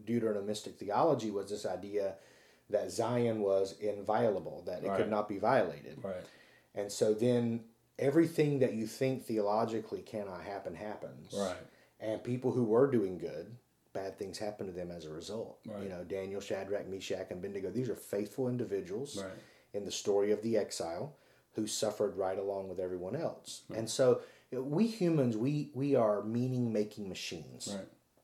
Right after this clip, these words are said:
Speaker 1: We like to make meaning of everything. It's like this, this, this internal drive with whatever happening is to create our own narrative around
Speaker 2: Right.
Speaker 1: it. And that's not necessarily bad. It's just the
Speaker 2: Right.
Speaker 1: human condition,
Speaker 2: Sure.
Speaker 1: right?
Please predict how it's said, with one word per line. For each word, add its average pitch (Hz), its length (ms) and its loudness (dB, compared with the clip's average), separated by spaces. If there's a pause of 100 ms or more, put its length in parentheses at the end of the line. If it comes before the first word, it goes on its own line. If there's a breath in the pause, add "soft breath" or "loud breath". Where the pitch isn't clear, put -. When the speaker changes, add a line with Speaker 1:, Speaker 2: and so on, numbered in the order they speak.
(260)
Speaker 1:
We 120 140 2
like 117 220 6
to 117 80 -6
make 104 200 2
meaning 101 640 -2 (260)
of 208 140 -6
everything. 87 380 -8
It's - 120 -12
like 92 200 -8
this, 85 180 -10
this, 85 300 -10
this - 360 -14 (680 loud breath)
internal 117 600 0
drive 101 840 -2
with 101 200 -4
whatever 104 320 0
happening 101 340 -2
is 95 100 -8
to - 60 -12
create 104 240 0
our 98 80 -2
own 95 200 -6
narrative 92 380 -4
around 95 220 -2 (100)
Speaker 2:
Right. 90 80 -4
Speaker 1:
it. - 100 -12 (480 loud breath)
And 160 100 12
that's 208 120 12
not 196 140 8
necessarily 139 400 8
bad. 113 280 4
It's - 120 -6
just 120 140 -6
the 110 60 2
Speaker 2:
Right. 95 80 -2
Speaker 1:
human 117 340 0
condition, 92 560 -6 (160)
Speaker 2:
Sure. - 180 -2
Speaker 1:
right? 95 280 -4